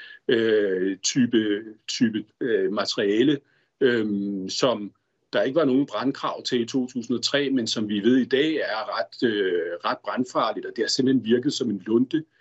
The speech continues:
igennem den her åbne tagkonstruktion, som har gjort, at branden kunne løbe hele vejen igennem. Øhm, og endelig så, som jeg viste før, den, den ene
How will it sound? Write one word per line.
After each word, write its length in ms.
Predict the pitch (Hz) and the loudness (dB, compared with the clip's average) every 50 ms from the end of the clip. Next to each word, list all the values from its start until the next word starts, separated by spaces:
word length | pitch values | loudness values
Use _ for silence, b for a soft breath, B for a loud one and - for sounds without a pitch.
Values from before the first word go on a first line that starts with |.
| _ _ | _ _
igennem 420 | - 127 113 - 123 117 110 117 120 | -2 -2 2 2 2 2 2 0 -2
den 180 | 120 113 117 | -2 -2 -2
her 140 | 120 127 131 | -2 0 0
åbne 340 | 110 107 104 113 113 - 135 | 0 0 0 -2 -2 -2 -4
tagkonstruktion, 920 | - - 110 107 110 - - - - - 120 - - - 135 107 101 98 | -2 0 0 -2 -2 -4 -8 -10 -8 -8 -8 -8 -4 -2 -2 -2 -2 -4
som 160 | - - 127 | -6 -6 -4
har 100 | 104 104 | -4 -4
gjort, 320 | - - 123 120 123 120 117 | -2 0 2 2 2 0 -2
at 100 | 110 - | -4 -6
branden 460 | - 101 113 - - 123 104 110 110 | -6 -6 -6 -6 -6 -4 -4 -4 -4
kunne 260 | - - 113 104 104 B B B B B _ | -2 -2 -2 -2 -2 B B B B B _
løbe 320 | - 110 107 110 127 123 139 | 2 4 6 6 6 4 4
hele 200 | 120 135 147 143 | 2 2 2 4
vejen 280 | 131 101 98 90 104 | 2 0 -2 -4 -6
igennem. 460 | 101 101 - 104 95 - 120 110 104 b b b b b b b _ _ _ _ _ | -8 -4 -4 -4 -4 -4 -6 -12 -12 b b b b b b b _ _ _ _ _
Øhm, 560 | 156 135 120 110 107 104 98 95 95 92 90 98 | 2 2 4 4 2 0 0 0 -2 -2 -2 -2
og 220 | - - 123 127 127 | 2 2 2 2 4
endelig 320 | 120 123 135 143 147 139 | 4 4 6 6 6 4
så, 400 | - - 151 143 139 135 113 107 104 | 2 0 0 0 0 0 -2 -6 -8
som 280 | - - 127 110 113 | -8 -8 -6 -6 -4
jeg 140 | 110 107 104 | -4 -6 -4
viste 280 | 113 123 131 - - 135 - | -4 -6 -4 -4 -6 -8 -4
før, 240 | - 139 127 123 113 - | -2 -2 -2 -2 -2 -4
den, 200 | 135 110 120 117 - _ - | -6 -6 -8 -10 -12 _ -2
den 220 | 139 135 131 - - | -2 -2 -2 -4 -8
ene 380 | - 226 226 139 139 151 143 | -6 -2 2 4 4 4 4